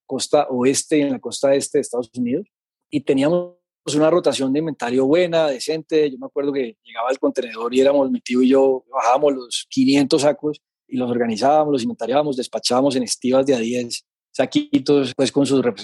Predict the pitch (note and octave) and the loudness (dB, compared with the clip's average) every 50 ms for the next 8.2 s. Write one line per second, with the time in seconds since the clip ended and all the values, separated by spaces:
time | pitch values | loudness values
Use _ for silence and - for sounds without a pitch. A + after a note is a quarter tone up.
0 | G#2 A#2 A2 A2 - - F#2+ - C3+ C#3 C#3+ - F3+ E3+ - A3+ B3+ _ _ _ | -12 -10 -8 -8 -8 -10 -6 0 0 0 2 0 -2 -2 -2 -4 -6 _ _ _
1 | _ _ _ _ _ - E3 E3 E3 D#3+ D#3+ D3+ D#3+ - F3 D#3+ D#3+ E3+ F3+ F#3 | _ _ _ _ _ 2 2 4 4 4 4 2 0 -2 -2 0 2 2 2 2
2 | G3 F#3+ F#3+ - - F#3 F3+ F3+ F3 C#3+ _ _ _ _ - - C#3+ C#3 C3+ C3 | 2 0 -2 0 0 0 2 2 0 -4 _ _ _ _ -10 -6 -6 -4 -4 -4
3 | B2+ A#2+ - - D3+ C#3 D#3 F3+ F#3 E3 D3 C#3 C3+ C#3+ D3+ E3+ E3 - - - | -6 -6 -2 0 0 2 4 4 4 4 2 2 0 2 2 2 2 2 0 -2
4 | D3 D3 - _ _ _ - B2+ B2+ A#2+ G#2+ A2+ G#2+ - - A2+ A#2+ A#2+ C3+ C#3+ | -4 -4 -6 _ _ _ -12 -10 -8 -6 -6 -6 -6 -4 0 2 2 4 4 4
5 | D3 D#3 D3 C#3 B2+ A#2+ - - - _ _ _ _ B2+ B2+ _ - B2+ A#2+ A#2 | 4 4 4 2 0 -2 -6 -10 -18 _ _ _ _ -20 -18 _ -6 -4 0 0
6 | A#2 A#2+ A#2+ B2 B2+ _ _ _ _ - - C3 B2+ B2 A#2+ B2 A#2+ C3 D3 C#3+ | 0 0 0 -2 -6 _ _ _ _ -8 -2 0 0 2 2 2 4 2 2 2
7 | D#3+ D#3+ D3 D3 D3 C#3+ B2+ C3 B2+ C3 C#3 D3 D3+ - E3 D3+ D3 D3 D3 D3 | 2 2 4 4 2 2 0 -2 -2 -2 -4 -6 -4 -2 -2 0 0 0 -2 -2
8 | D3+ D#3 D3+ - | -4 -8 -10 -12